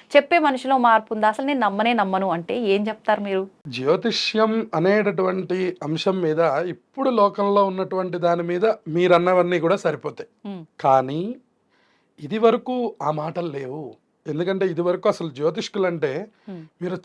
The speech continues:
Speaker 2: చాలా రోజులు వెయిట్ చేయాలి. ఎందుకంటే ఒక గ్రామానికి ఒకళ్ళే జ్యోతిష్కులు ఉండేవాళ్ళు.
Speaker 1: మ్మ్.
Speaker 2: ఒక గ్రామానికి చాలా అరుదుగా ఆ జ్యోతిష్య విభాగాన్ని చెప్పేవాళ్ళు
Speaker 1: మ్మ్.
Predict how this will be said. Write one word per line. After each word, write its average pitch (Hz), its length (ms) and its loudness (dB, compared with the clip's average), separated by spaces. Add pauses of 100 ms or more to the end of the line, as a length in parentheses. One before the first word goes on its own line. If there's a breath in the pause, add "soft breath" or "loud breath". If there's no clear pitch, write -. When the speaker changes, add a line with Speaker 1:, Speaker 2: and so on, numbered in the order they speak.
Speaker 2:
చాలా 196 280 -2
రోజులు 196 320 -2
వెయిట్ 156 340 -10
చేయాలి. 120 280 -12 (1040)
ఎందుకంటే 180 360 0
ఒక 185 180 4
గ్రామానికి 190 600 4
ఒకళ్ళే 196 360 4
జ్యోతిష్కులు 170 560 -6
ఉండేవాళ్ళు. 123 480 -10 (100)
Speaker 1:
మ్మ్. 170 520 -14 (200)
Speaker 2:
ఒక - 140 -8
గ్రామానికి 190 1040 2 (160)
చాలా 226 340 6
అరుదుగా 208 560 6 (100)
ఆ 160 80 4
జ్యోతిష్య 165 540 -2
విభాగాన్ని 170 580 0
చెప్పేవాళ్ళు 160 720 -2 (240)
Speaker 1:
మ్మ్. 170 180 -12